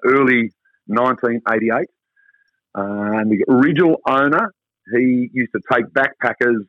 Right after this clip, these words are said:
on group tours through the centre of Australia, camping and enjoying themselves with that. Then he had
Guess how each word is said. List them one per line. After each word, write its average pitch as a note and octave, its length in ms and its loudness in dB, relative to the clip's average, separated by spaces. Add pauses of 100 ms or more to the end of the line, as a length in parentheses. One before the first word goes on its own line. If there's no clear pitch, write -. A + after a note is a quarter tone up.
(220)
on A2+ 640 0
group C#3 300 2 (100)
tours B2+ 320 0 (140)
through B2 160 0
the G#2 80 -6 (100)
centre A2+ 140 0
of G2 80 -4
Australia, G#2+ 520 -4 (160)
camping A2 640 0
and F#2+ 260 -4 (360)
enjoying A2+ 420 4
themselves G#2 560 2
with F#2+ 160 -2
that. A#2 240 0 (760)
Then A#2+ 400 2 (520)
he A2 140 0
had C3 140 2